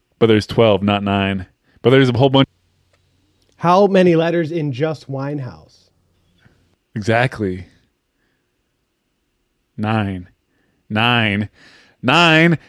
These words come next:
Speaker 1: times three in Amy equals twenty-seven.
Speaker 2: Is that true? I'm not good at math.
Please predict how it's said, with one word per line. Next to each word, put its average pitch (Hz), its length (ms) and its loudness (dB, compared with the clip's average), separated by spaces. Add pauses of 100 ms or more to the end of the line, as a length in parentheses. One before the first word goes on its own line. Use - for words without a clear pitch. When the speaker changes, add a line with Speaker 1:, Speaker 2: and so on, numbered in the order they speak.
Speaker 1:
times 160 400 2
three 180 340 6
in 175 140 4
Amy 175 400 4
equals 151 720 2 (2000)
twenty-seven. 107 600 -2 (1000)
Speaker 2:
Is 135 140 -2
that 170 180 2
true? 175 260 4
I'm 165 80 2
not 147 160 2
good 139 120 2
at 131 40 0
math. 135 300 0